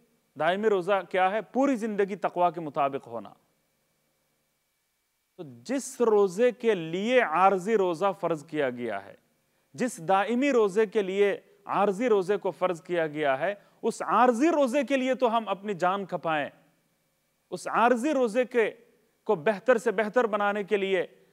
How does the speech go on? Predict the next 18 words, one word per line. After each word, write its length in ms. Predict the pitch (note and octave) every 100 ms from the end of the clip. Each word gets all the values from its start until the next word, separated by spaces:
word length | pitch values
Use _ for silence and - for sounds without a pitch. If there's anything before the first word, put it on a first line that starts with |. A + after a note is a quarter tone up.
| -
हम 120 | F3
अपनी 220 | F#3+ F3 G3
कोशिशें 500 | F3+ F3 G3+ A3 F#3
बरूकार 560 | F3+ F3 D#3+ E3+ E3+ D3
लाएं, 300 | C#3+ C#3+ C3+ _ _ _ _ _ _ -
पहले 240 | G3+ G#3
से 120 | G#3 F#3+
तैयारी 460 | F#3 E3+ E3+ F#3 E3
करें। 300 | E3+ D3+ A2+ _ _ _ _ _ _ _ _ _ _ G#3
तो 40 | C#3+
जिसके 460 | D#3 G#3+ - - C4+
लिए 380 | G3+ G3 C4+ D#4+
फ़र्ज 320 | C#4 C4+ G3+
किया 180 | A3+ A#3
गया 260 | G3+ G#3 F#3+
है 120 | F#3
वो 160 | E3 D#3+
रोज़ा, 380 | D3 C3 C3